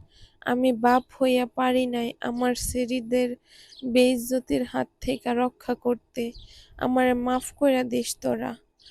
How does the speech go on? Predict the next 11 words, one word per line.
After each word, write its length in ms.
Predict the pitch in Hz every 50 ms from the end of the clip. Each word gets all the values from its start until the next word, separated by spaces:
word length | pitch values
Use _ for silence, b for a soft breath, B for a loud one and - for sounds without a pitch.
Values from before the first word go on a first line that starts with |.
| b b b b _
মোর্শেদ 560 | 247 247 254 262 269 269 - - 269 269 254 - - -
কখনো 460 | 285 277 254 - - 262 254 254 269 - -
এত 240 | - 240 - - 294 285 269 277 b b b b b b
আদর 440 | - - 254 247 240 277 269 269 254
করে 300 | - - 277 262 262 247 233 _
পদ্মজাকে 720 | - 254 254 226 - 262 262 240 - 262 262 254 - 277 254 220
জড়িয়ে 400 | - 254 254 254 233 254 269 277
ধরেনি, 580 | 233 233 247 247 262 254 240 233 240 247 254 247 - B B B B B B B B -
এই 160 | 269 269 269
প্রথম 580 | 247 - - 277 277 - - 269 262 247 240 233
ধরেছেন, 720 | 226 240 240 240 240 233 - - - 240 - - 254